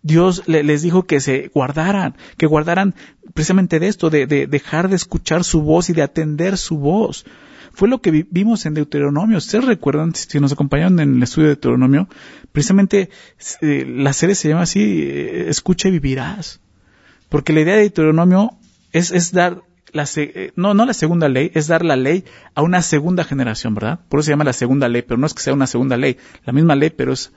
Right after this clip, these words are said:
dada otra vez a una nueva generación. Y lo que Moisés dice es que les decía de que pusieran atención a sus palabras, que atendieran lo que Dios les estaba diciendo. No solamente esa palabra, no solamente significa escuchar,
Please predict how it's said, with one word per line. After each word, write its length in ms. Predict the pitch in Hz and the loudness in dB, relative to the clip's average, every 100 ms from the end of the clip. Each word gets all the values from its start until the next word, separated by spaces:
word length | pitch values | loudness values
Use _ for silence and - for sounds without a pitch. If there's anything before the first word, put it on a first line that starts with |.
| _ _ _ _ | _ _ _ _
dada 280 | 143 127 135 | -2 0 0
otra 200 | 135 123 | 0 0
vez 260 | 120 151 | -2 -2
a 40 | 143 | 0
una 160 | 147 | 0
nueva 180 | 143 135 | 2 0
generación. 720 | 135 123 123 123 - 175 160 - - - - - | -2 -4 -2 -4 -4 -4 -4 -8 -20 -20 -20 -6
Y 100 | 156 | 2
lo 120 | 147 139 | 2 2
que 140 | 147 | 2
Moisés 340 | 143 139 175 | 2 0 0
dice 220 | 170 165 160 | 0 0 -2
es 80 | |
que 180 | - 151 - _ _ | -2 -6 -8 _ _
les 140 | 131 131 | -4 -2
decía 260 | - 151 | 0 0
de 100 | 156 | 0
que 80 | - | -2
pusieran 380 | - 139 147 151 | -2 -2 0 -2
atención 560 | 139 123 117 - 135 | -2 -2 -2 -2 -2
a 40 | 131 | -2
sus 140 | 127 | -6
palabras, 640 | - 113 123 123 123 - _ _ _ - - | -6 -6 -6 -6 -8 -10 _ _ _ -20 -6
que 80 | 135 | -4
atendieran 600 | - 139 143 147 151 147 | -2 -2 0 0 0 -2
lo 100 | - | -4
que 120 | 120 | -6
Dios 120 | 131 | -4
les 80 | 127 | -6
estaba 220 | - 131 | -6 -6
diciendo. 560 | 120 - 120 117 120 - - _ | -6 -4 -2 -2 -4 -12 -20 _
No 100 | 170 | -2
solamente 520 | 165 175 170 170 175 | 2 2 0 -2 -2
esa 160 | 165 170 | -2 -2
palabra, 320 | 139 135 143 | -2 0 2
no 80 | 143 | 0
solamente 340 | 143 143 139 | 0 0 0
significa 420 | 135 127 117 - 131 | -2 -2 -4 -2 -4
escuchar, 680 | - - 120 - 120 131 | -4 -6 -6 -4 -4 -4